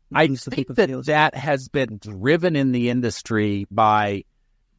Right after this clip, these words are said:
Speaker 1: people that don't have anything else to sell. When all you have to sell is price, I mean, of course you're gonna sell that. That's all you got. But if you've got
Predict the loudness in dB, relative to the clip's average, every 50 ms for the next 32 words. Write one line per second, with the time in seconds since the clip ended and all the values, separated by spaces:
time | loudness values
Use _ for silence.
0 | _ _ _ -2 -2 0 2 4 4 4 4 2 0 0 0 -2 0 0 0 -2
1 | 0 0 0 0 0 -2 -4 -4 -10 -12 -12 -10 -14 -16 -18 -20 -20 _ _ _
2 | _ _ _ -2 -2 -2 0 2 2 4 4 4 4 2 2 2 0 -2 -4 0
3 | 0 0 0 0 -4 -6 -8 -2 -2 0 0 0 -4 -8 -8 -14 -16 -18 _ _
4 | _ _ _ _ _ _ _ _ _ _ -4 -2 0 0 0 0 -2 -4 -6 -8
5 | -12 _ _ _ -14 -12 0 2 2 2 4 2 0 0 0 0 0 0 0 0
6 | -6 -10 _ -10 -6 -4 -2 0 0 0 2 4 2 2 2 -2 _ _ _ _
7 | _ _ _ _ _ _ _ _ _ 0 0 0 0 0 -2 -4 -4 -2 -2 -4
8 | -4 0 2 2 4 4 2